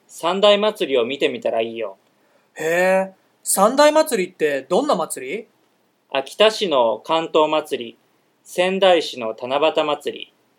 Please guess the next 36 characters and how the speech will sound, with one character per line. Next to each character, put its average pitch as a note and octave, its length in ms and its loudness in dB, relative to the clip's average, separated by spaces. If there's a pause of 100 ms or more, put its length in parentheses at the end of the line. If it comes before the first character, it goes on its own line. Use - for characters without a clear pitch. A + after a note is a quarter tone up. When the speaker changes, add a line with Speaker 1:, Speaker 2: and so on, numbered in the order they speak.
(140)
Speaker 1:
そ C3 160 -2
し - 120 -12
て C3 380 2
青 C#3 160 4
森 F3 240 0
市 D3+ 180 -6
の A2+ 140 -8
ね A#2 140 -8
ぶ B2+ 120 -6
た D3+ 120 2
ま D3+ 120 -2
つ C#3 140 -8
り。 G#2 200 -12 (760)
ど F3 120 6
の G3+ 120 2
祭 C3+ 340 0
り A#2+ 60 -10
も A#2 100 -6
す - 180 -10
ご D3 160 4
い F3 80 2
ス - 120 -10
ケ B2 160 0
ー - 20 -2
ル。 - 180 -8 (680)
毎 D#3+ 220 -2
年 E3+ 440 -2
日 E3 100 -6
本 F#3 220 0
だ D#3 100 4
け D3 100 -4
じ B2 80 -4
ゃ B2 60 -4
な A#2+ 140 -6
く - 80 -20
て、 A#2 320 -2